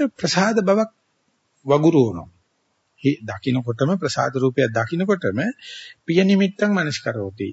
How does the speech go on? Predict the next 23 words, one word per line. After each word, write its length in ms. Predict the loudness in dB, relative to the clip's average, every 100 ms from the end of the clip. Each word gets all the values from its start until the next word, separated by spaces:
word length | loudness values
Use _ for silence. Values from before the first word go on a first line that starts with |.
| -12 -20 -14
සාරත්ත 560 | -2 2 4 2 2 0
චිත්තෝ 520 | 2 2 0 -2 -2 -2 -4 _ -4
වේදේ. 440 | 2 2 2 0
ඊට 240 | 0 0 0
පස්සේ 460 | 0 0 2 4 6
ඒ, 160 | 4 0 -6 -20 -20 -20 _
ඒ 200 | -4 0 0
රූපය 400 | 4 4 6 4 2
පිළිබඳව 580 | 2 0 0 2 4 4
තමන් 340 | 2 -2 -2 -2 -4 -10 _ _ _ _ _
ප්‍රිය 200 | -2 0
සංකල්පයක් 680 | 0 -4 -4 -2 0 0 -2 -4
එකට 220 | -4 -2
වගුරුවලා, 720 | -2 2 6 6 6 2 -4 -12 _ _ _ -20 _ _ -8 -6 -2
මෝදු 420 | 0 2 2 4
කරලා 480 | 6 6 2 2 -2 -4 -16 -20 _ 2
ඒ, 220 | 4 4 0 -4
ඒ 280 | 0 2 2 0 -4
හිතෙන් 500 | -4 -4 0 4 4 4 -2 _ _
බැඳිච්ච 500 | -2 0 2 0 0 -2
හිතෙන් 440 | -2 0 0 0 -2 _ -20 -4
අරක 260 | -2 2
විඳිනවා. 520 | 2 4 4 2 0